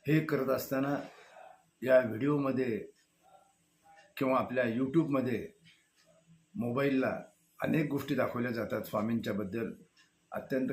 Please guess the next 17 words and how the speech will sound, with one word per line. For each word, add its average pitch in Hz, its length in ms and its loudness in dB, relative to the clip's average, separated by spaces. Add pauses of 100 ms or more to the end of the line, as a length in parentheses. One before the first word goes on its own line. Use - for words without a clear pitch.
खेद 139 220 2
होतो, 117 480 -2 (480)
आपण 127 240 -2
काय 123 200 6
सांगतोय, 117 540 0 (400)
काय 120 180 2
दाखवतोय 117 400 -2
याचा 113 180 -4
कोणीही 107 340 -2
विचार 117 300 -4
करत 110 300 -6
नाही. 110 300 -6 (400)
पण 127 120 0
मी 123 160 0
मागेही 117 320 2
सांगितलं, 107 540 -4 (560)
खोटं 127 480 0